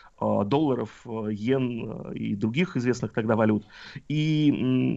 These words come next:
игровики тогда тянулись как можно больше раскрыть потенциал любого компьютерного железа, который тогда появлялся. Это сейчас закон Мура не очень сильно работает,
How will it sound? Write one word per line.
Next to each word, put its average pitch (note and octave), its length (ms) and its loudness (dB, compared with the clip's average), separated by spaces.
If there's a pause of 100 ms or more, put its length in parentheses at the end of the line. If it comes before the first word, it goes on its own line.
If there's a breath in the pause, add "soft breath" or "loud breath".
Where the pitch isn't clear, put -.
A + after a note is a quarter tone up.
(120)
игровики D#3+ 540 0
тогда D3 400 -4
тянулись F#3 600 -4
как - 200 -10
можно D3+ 560 2 (560)
больше D3+ 300 0
раскрыть C3 420 -6
потенциал C3+ 520 -4
любого B2+ 360 -2
компьютерного A2 480 -8
железа, B2 320 -2
который A#2 240 -4
тогда A2+ 200 -2
появлялся. A2+ 500 -2 (420 loud breath)
Это C3 140 -6
сейчас C4+ 340 2
закон G3+ 280 2
Мура D#3 300 2
не C3+ 320 -6
очень C3 260 -6
сильно A#2 280 -6
работает, A2+ 500 -4